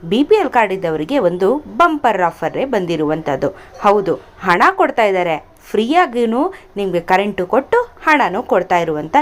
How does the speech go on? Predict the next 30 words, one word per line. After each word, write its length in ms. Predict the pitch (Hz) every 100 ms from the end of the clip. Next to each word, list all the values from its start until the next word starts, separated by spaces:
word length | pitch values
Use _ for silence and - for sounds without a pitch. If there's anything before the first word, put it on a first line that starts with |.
| - 190
ಈ 180 | 220
ಯೋಜನೆ. 480 | 220 165 160 156 - - - -
ಇದ್ರ 200 | 196 214
ಬಗ್ಗೆ 340 | 196 214 269
ನೀವು 280 | 285 202 180
ಕಂ-, 360 | - 190 214 208
ಸಂಪೂರ್ಣ 460 | 180 190 311 349 349
ಮಾಹಿತಿ 440 | 247 214 220 220
ತಿಳ್ಕೊಬೇಕಂದ್ರೆ 760 | 208 196 208 190 196 185 226 339
ವಿಡಿಯೋನ 300 | 202 190 190
ಸ್ಕಿಪ್ 320 | 190 196 190
ಮಾಡ್ಬೇಡಿ, 420 | 208 180 196 392 - - - -
ಕೊನೆವರೆಗೂ 640 | 285 277 240 180 165 370 -
ನೋಡಿ. 440 | 196 185 170 165 - - - - -
ಪ್ರಧಾನಮಂತ್ರಿ 840 | 214 302 392 359 311 294 254 269
ಸೂರ್ಯಘರ್ 640 | - 254 262 247 220 220
ಯೋಜನೆ 460 | 196 202 196 196 190
ಅಂತ 200 | 180 214
ಒಂದು 240 | 233 190 170
ಯೋಜನೆ 440 | 165 165 190 185
ಇದೆ. 220 | 165 160
ನಿಮಗೆ 340 | 254 262 202 202
ಬಹಳಷ್ಟು 500 | 190 185 220 233 269
ಜನಕ್ಕೆ 320 | 240 214 220
ಇದ್ರ 100 | 185
ಬಗ್ಗೆ 220 | 160 175
ತಿಳಿದಿರುತ್ತೆ, 640 | 190 220 262 285 220 285
ತಿಳಿದಿಲ್ಲ 400 | 339 269 269 277 240
ಅಂತ 160 | 226
ಹೇಳಿದ್ರೆ 640 | 220 180 220 381 - -